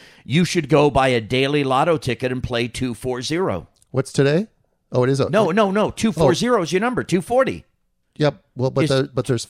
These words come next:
Speaker 2: they gotta pick six numbers.
Speaker 1: No, no, no. There's a daily three-number game. My
Speaker 2: <laughs> Oh,
Speaker 1: mother,
Speaker 2: there is?
Speaker 1: my mother was a chronic gambler. I mean,
Speaker 2: I can
Speaker 1: you
Speaker 2: tell I don't, I don't
Speaker 1: My
Speaker 2: play
Speaker 1: mother
Speaker 2: lotto
Speaker 1: was a,
Speaker 2: very much.
Speaker 1: God bless her, she was a de-,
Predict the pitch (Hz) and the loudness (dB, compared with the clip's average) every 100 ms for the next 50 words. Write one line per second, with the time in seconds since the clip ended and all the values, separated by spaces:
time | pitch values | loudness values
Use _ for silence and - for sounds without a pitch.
0 | _ 131 127 120 120 - - 123 - 117 | _ -6 -4 -2 -4 -8 -12 -12 -6 -6
1 | 120 80 - _ _ _ _ _ _ 214 | -6 -10 -18 _ _ _ _ _ _ -2
2 | 294 285 226 156 220 175 196 208 240 254 | 0 2 0 2 2 2 0 2 2 2
3 | 220 - 208 233 220 214 208 220 202 147 | -2 -2 -4 -2 -2 0 -2 -2 -2 0
4 | 151 175 175 175 208 - - 156 233 262 | 4 4 6 4 4 0 -2 0 2 4
5 | 254 202 170 185 175 135 214 220 214 147 | 2 2 2 2 0 -2 -4 -2 -2 -4
6 | 190 185 131 107 107 131 135 131 135 156 | -2 0 -2 -2 -2 -4 -2 0 4 4
7 | 151 147 151 147 139 - - 165 180 226 | 4 2 2 2 0 -4 -4 0 2 2
8 | 233 214 190 180 147 - 185 165 185 185 | 2 2 2 0 -2 -2 -2 0 -2 -2
9 | 180 170 131 131 120 | -2 -2 -2 -2 -4